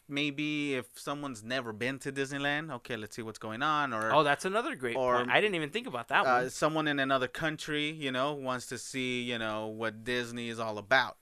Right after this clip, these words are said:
Speaker 1: Okay, I get that. But me, a local, I don't, I don't, I guess I don't, I wouldn't use it.
Speaker 2: Well, maybe that's what it's meant for. Maybe
Speaker 1: Mm-hmm.
Speaker 2: for those things that you mentioned, or somebody that is confined to a bed.
Speaker 1: Right.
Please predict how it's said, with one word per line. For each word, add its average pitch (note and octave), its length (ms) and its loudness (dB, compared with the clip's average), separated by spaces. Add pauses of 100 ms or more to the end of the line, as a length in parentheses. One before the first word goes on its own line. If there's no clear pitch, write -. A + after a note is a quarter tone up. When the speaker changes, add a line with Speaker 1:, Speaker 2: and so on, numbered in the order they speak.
Speaker 1:
Okay, C3+ 260 -8
I F3+ 120 0
get B2+ 260 -8
that. - 200 -20 (840)
But A#2+ 220 -2
me, D3 460 -2 (480)
a A2+ 180 4
local, C#3 720 -2 (760)
I B2+ 100 -8
don't, D#3+ 220 -8
I A2 60 -8
don't, B2+ 220 -8
I G#2+ 80 -12
guess B2 180 -8
I A#2 60 -4
don't, A2 260 -8
I A#2+ 80 0
wouldn't B2+ 320 0
use G2+ 200 -14
it. - 120 -20 (140)
Speaker 2:
Well, C#3 160 0
maybe D#3+ 400 2
that's B2+ 320 2
what C#3 100 -2
it's A#2 140 -12
meant C#3 160 -8 (100)
for. - 300 -14
Maybe A#2 260 -6
Speaker 1:
Mm-hmm. G2 80 -8
Speaker 2:
for B2 180 4
those A#2 320 2
things A#2 260 -8
that A2+ 100 -6
you G2+ 100 -12
mentioned, A2+ 420 -12
or A#2 120 0
somebody C3+ 460 -4
that A#2 300 -4 (360)
is B2 160 -8
confined C3 500 -4
to C3+ 160 -2
a A2+ 40 2
bed. A#2 360 -4 (240)
Speaker 1:
Right. G#2+ 260 0